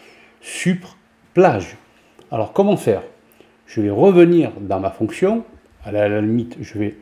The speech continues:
la réécrire. Je vais donc taper ici recherche X, sup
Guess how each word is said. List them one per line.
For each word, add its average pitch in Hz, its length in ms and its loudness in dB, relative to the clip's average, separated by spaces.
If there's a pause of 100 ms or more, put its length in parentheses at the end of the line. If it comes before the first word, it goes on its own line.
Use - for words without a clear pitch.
la 101 160 -6
réécrire. 123 600 -2 (640)
Je 120 140 2
vais 175 180 6
donc 156 240 0
taper 131 440 -2
ici 127 480 -10 (500)
recherche 135 840 -2 (920)
X, - 400 -8 (2250)
sup - 380 -6